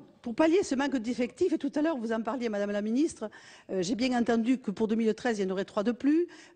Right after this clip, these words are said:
que pour, d'effectifs trois de plus, que pour deux mille, deux mille quinze, nous passerions à trente-cinq, euh, ce qui effectivement augmente un petit peu, mais c'est peut-être pas encore suffisant. Et j'appelle votre attention qu'il y a de plus en plus de jeunes femmes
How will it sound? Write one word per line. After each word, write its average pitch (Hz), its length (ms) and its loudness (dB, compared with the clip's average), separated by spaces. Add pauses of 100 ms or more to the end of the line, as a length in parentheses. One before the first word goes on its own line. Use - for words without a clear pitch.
que 269 160 0
pour, 240 300 -8
d'effectifs 233 480 -6
trois 214 140 -2
de 233 100 0
plus, 277 240 0
que 262 100 -2
pour 254 300 0
deux 269 100 2
mille, 247 420 0 (140)
deux 240 240 -6
mille 233 240 -2
quinze, 233 420 0 (240)
nous 220 80 -2
passerions 240 540 2
à 196 140 0
trente-cinq, 262 720 0 (420)
euh, 185 240 2
ce - 240 -4
qui - 300 -2
effectivement 226 760 2
augmente 208 380 0
un 220 100 4
petit 233 180 2
peu, 240 260 0 (240)
mais 196 200 -2
c'est - 140 -6
peut-être 214 300 -6
pas 254 180 -2
encore 311 260 -2
suffisant. 226 600 -2
Et 190 200 0
j'appelle 190 420 -2
votre 208 160 -4
attention 196 420 -2
qu'il 196 160 -10
y 190 40 0
a 180 40 -2
de 175 100 -2
plus 254 240 0
en 240 80 2
plus 226 160 -8
de 190 100 -4
jeunes 262 280 2
femmes 214 360 0